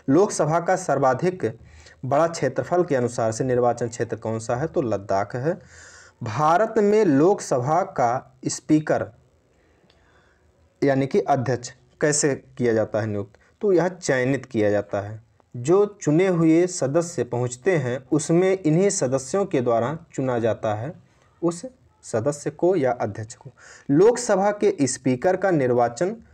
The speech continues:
होता है लोकसभा के सदस्यों द्वारा। लोकसभा का अध्यक्ष अपना त्यागपत्र किसे सौंपता है? तो उपाध्यक्ष को सौंपता है, जैसे राष्ट्रपति उपराष्ट्रपति को देते हैं।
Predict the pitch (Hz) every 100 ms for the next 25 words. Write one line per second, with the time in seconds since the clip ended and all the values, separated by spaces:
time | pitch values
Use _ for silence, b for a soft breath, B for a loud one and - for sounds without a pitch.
0 | b - 127 147 127 107 110 110 139 180
1 | 180 131 123 120 120 185 - 117 113 -
2 | 175 - _ 110 101 92 92 _ _ _
3 | _ _ _ _ _ _ _ _ _ _
4 | _ 131 156 196 - 185 202 202 185 131
5 | 110 107 190 196 b b b b b 156
6 | 156 185 147 - 123 123 180 170 127 117
7 | 143 - 147 - 151 156 117 101 92 127
8 | 135 - 139 131 123 127 117 110 120 110
9 | 110 - - 139 - - 120 113 - 110
10 | 110 117 110 113 110 110